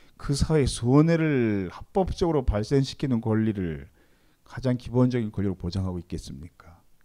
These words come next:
자본주의가 한 삼백 년 정도 진행되는 과정 속에서 노동자 계급에게 그러한 권리를 보장하는 것이 많은 시행착오를 겪을지라도 결국 사회 전체 유익하다.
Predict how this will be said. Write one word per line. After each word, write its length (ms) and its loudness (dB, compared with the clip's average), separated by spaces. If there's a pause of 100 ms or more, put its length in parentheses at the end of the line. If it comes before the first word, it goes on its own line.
(1040)
자본주의가 680 0
한 80 0
삼백 460 0
년 140 2
정도 240 -2
진행되는 480 -2
과정 300 -4
속에서 760 -6 (420)
노동자 500 4
계급에게 520 0
그러한 440 2
권리를 280 0
보장하는 540 -2
것이 500 -4 (380)
많은 480 6
시행착오를 600 0
겪을지라도 680 -2
결국 380 -8
사회 340 -2
전체 420 -2
유익하다. 840 -6